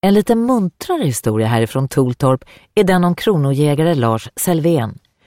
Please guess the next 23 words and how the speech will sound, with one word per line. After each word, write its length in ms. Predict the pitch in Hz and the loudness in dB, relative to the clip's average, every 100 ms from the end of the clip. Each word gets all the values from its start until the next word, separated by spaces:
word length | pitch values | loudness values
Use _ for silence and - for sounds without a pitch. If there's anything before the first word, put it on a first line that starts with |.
| _ | _
Han 260 | - 190 175 | -2 0 0
fick 180 | 139 143 | -2 0
i 60 | |
uppdrag 380 | 139 - 113 113 | -2 -2 -2 0
av 140 | 120 - | 0 0
Oscar 420 | 165 - - 147 | -4 -4 -4 -2
den 160 | 151 | -2
andre 500 | - 175 135 156 220 - - _ - | 0 0 -2 -2 -4 -6 -12 _ -6
att 140 | 190 | -4
fånga 380 | - 208 139 143 | 0 2 2 0
och 80 | - | 0
föda 260 | 160 151 | -2 0
upp 120 | 135 | 0
sex 400 | - - 117 - - | -2 -4 -4 -6 -6
älgkalvar. 840 | 208 165 113 - 170 175 165 117 98 _ _ _ _ _ _ _ | -2 -2 -4 -4 -4 -2 -2 -4 -8 _ _ _ _ _ _ _
De 240 | 180 240 | 0 0
skulle 200 | 240 254 | 0 -2
sedan 320 | 226 190 135 143 | 0 0 0 0
överlämnas 560 | 123 104 110 107 117 | 0 0 0 0 -2
som 160 | 165 160 | -2 0
gåva 420 | 190 117 123 165 | 2 2 2 0
från 180 | - 135 | 0 -4
kungen 520 | - 147 170 127 107 | 0 0 2 0 -2